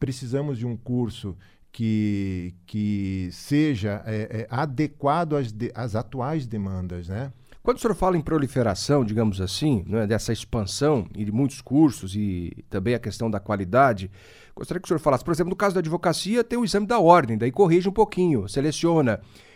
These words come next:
Speaker 2: É, em outras funções, não. É isso?
Speaker 1: É, olha só, muito se discute a respeito disto, né? Mas eu entendo que o exame da ordem é minimamente, minimamente,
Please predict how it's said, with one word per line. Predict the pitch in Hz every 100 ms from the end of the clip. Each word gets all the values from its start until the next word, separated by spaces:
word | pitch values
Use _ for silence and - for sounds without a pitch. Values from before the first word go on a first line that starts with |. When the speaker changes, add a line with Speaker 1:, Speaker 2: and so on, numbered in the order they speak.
| -
Speaker 2:
É, | 123 135 139
em |
outras | 151 156 147
funções, | 156 151 143 170 156
não. | 156 165 165 - -
É | - 117
isso? | 160 - - - - - - -
Speaker 1:
É, | 147 143 143 139 131 127 -
olha | 127 156
só, | 156 - 92
muito | 107 131 175
se | -
discute | 147 139 - 165 135
a |
respeito | 104 95 107 98 92
disto, | 87 98 90 90
né? | 90 101 123 135 - - - -
Mas | 107 107 107 107 104 104 104 101 101 98 98 104
eu | 160
entendo | 170 131 143 143
que | 123 127
o |
exame | 113 113 131
da | 107
ordem | 101 104 123 113 107 101
é | 104 113 120 117
minimamente, | 120 147 180 143 110 113 113 - - _ _ - _ _
minimamente, | 120 160 135 98 101 90 -